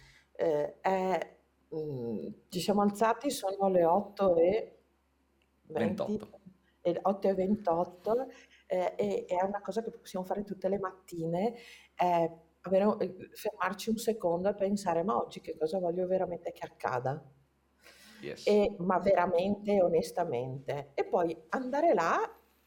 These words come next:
Speaker 1: e trovare questa cosa che,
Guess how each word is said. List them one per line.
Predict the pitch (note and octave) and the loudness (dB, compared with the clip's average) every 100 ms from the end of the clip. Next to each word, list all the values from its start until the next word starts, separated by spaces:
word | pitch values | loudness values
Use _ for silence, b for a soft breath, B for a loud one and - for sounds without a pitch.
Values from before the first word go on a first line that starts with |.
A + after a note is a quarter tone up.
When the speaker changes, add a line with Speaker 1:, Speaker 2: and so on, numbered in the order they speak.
| _ | _
Speaker 1:
e | - - | -4 -2
trovare | C#4+ C4 G#3+ D4 | 0 2 2 2
questa | C4 A#3 - G3+ | 0 -2 -6 -2
cosa | F3+ E3 F#3 A#3+ | 0 2 2 -2
che, | A#3+ G3+ F3+ E3 C#3 D3 C3 B2 A2 A2+ - | -2 -2 0 0 0 -2 -2 -4 -6 -8 -16